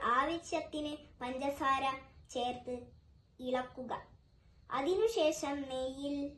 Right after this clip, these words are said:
വറുത്തെടുത്ത അണ്ടിപ്പരിപ്പും ഉണക്കമുന്തിരിയും ഇടുക. ഏലക്കായ പൊടിച്ച് ചേർക്കുക. പായസം തയ്യാർ. ുന്നുണ്ടെങ്കിൽ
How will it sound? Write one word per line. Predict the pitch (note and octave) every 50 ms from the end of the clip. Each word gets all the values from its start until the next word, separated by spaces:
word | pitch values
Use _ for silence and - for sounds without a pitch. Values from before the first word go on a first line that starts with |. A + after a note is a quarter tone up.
| - - B3+
വറുത്തെടുത്ത | B3+ B3 B3+ B3+ B3+ C4 B3+ - C#4+ C#4 C4+ B3+ B3+ B3+ - B3+
അണ്ടിപ്പരിപ്പും | A#3+ A3+ A3+ A#3+ B3+ B3+ B3+ D4 C#4+ C#4+ - C4+ C4 C4 B3+ B3+ - - B3+ B3+ B3+ B3+ - - - - - - -
ഉണക്കമുന്തിരിയും | A#3 B3 B3 B3+ C4 C4 - D#4 D#4 D4+ C#4 C4+ C4 B3+ B3+ B3+ B3+ B3+ B3+ B3+ B3+ B3+ - - -
ഇടുക. | A3 A#3+ A#3+ A#3+ A#3 - G3 - - - - - - - - - D4+ - - B3 B3+ - - - - - - - - - - - - - - - - - - - -
ഏലക്കായ | C4 C4 C4+ D4+ E4 F#4 F#4+ F#4+ - F#4+ F4+ F4+ F4+ F#4 F#4+
പൊടിച്ച് | F4+ - C4+ C4 C4 B3+ - - - C4 B3+ B3+ -
ചേർക്കുക. | - B3+ B3 B3+ B3 - A#3+ A#3+ A#3 - - - - -
പായസം | - F#3+ G3+ G#3+ A#3+ C4+ E4 G4 - A4 A4 G#4+ F#4+ - -
തയ്യാർ. ുന്നുണ്ടെങ്കിൽ | B3 A3+ G3 G3 G#3 - - - -